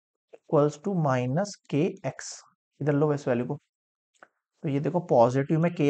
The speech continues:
एक्स प्लस टू वाई एच इक्वल्स टू थ्री के एच, या फिर इसको ऐसे भी लिख सकते हो, के एक्स प्लस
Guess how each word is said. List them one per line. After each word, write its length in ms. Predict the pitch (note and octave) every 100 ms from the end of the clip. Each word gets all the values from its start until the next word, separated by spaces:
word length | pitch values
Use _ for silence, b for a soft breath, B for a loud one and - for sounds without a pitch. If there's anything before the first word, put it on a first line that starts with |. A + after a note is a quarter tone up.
| F3
एक्स 240 | F3+ - - _ _ _ _ _ _ _ _ _
प्लस 340 | C#3 D#3+ E3 - _ _
टू 180 | E3 E3+ D#3+
वाई 260 | D3+ D3+ F3 D3
एच 340 | F#3 F3+ - _ _ _ _ _
इक्वल्स 520 | C3+ B2+ - D3+ D3+ -
टू 100 | G3 F#3
थ्री 160 | - E3+ G3 - _ _ _ _ _ _
के 140 | C#3 G3+ - -
एच, 420 | C#3 - - - - _ _ _ _ _ _ _ _ _ _ _ _ _
या 100 | E3
फिर 120 | C3+ D3+
इसको 260 | D3 -
ऐसे 240 | - C3+ D3
भी 60 |
लिख 140 | D3+ -
सकते 300 | D3+ - E3+
हो, 80 | F3+ F3+ _ _ _ _ _ _ _ _ _ _
के 100 | D3+ D3+ -
एक्स 260 | F3 - - _ _ _ _ _
प्लस 340 | C#3 D#3+ D#3+